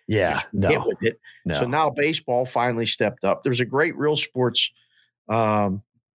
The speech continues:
Speaker 2: Brian Gumbel did a story on, on people that got hit with foul balls, 'cause every disclaimer in the world's on that ticket.
Speaker 1: Yep.
Speaker 2: Everybody was like, "Oh, you should sue."
Speaker 1: Mm-mm.
Speaker 2: Did you see this ticket? We agreed to everything when we came
Speaker 1: Yeah.
Speaker 2: in this ballpark.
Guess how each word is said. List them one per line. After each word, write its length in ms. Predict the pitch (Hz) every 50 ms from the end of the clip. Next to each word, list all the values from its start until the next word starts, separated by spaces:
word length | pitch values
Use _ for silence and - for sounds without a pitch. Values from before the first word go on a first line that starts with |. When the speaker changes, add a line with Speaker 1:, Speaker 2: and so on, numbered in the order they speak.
| _ _ -
Speaker 2:
Brian 200 | 117 127 123 117
Gumbel 240 | 139 131 123 123 110
did 120 | 120 110
a 40 | 110
story 340 | - - - 127 127 120 110
on, 180 | 104 107 98 - -
on 120 | 113 110
people 200 | - 127 104 117 110
that 140 | 110 104 107
got 180 | - 107 101
hit 160 | 107 123 - -
with 120 | 104 98
foul 160 | - 110 95 90
balls, 260 | 123 131 131 107 -
'cause 200 | - 113 98 - - - - - - _ _ -
every 240 | 180 190 196 220 208
disclaimer 500 | 156 190 175 - - 180 165 165 156 151
in 60 | 139
the 60 | 131
world's 320 | 131 147 160 160 143 120 123
on 100 | 117 110
that 140 | 107 101
ticket. 340 | - 151 147 147 - - - _
Speaker 1:
Yep. 100 | - 135 -
Speaker 2:
Everybody 280 | 143 143 135 135 131
was 120 | 127 123 -
like, 160 | 131 123 117
"Oh, 120 | 151 147
you 100 | 131 127 131
should 200 | - - 117 107
sue." 340 | - - 160 131 95 - - _ _ _ _ _ _ _ _ _ _ _ _ _ -
Speaker 1:
Mm-mm. 260 | 151 143 90 95 92 95
Speaker 2:
Did 80 | 127 139
you 80 | 160 156
see 220 | - - 208 208
this 180 | 202 208 - -
ticket? 320 | - 220 214 262 233 175
We 140 | 165 190 185
agreed 320 | 175 175 196 226 247 220
to 160 | 190 156 - -
everything 500 | 180 180 247 247 214 - - 123 101 87
when 120 | 117 110 110
we 100 | 120 113
came 220 | - 143 131 123
Speaker 1:
Yeah. 60 | 131
Speaker 2:
in 40 | 131
this 140 | 135 131 135
ballpark. 420 | - 165 208 233 240 - - -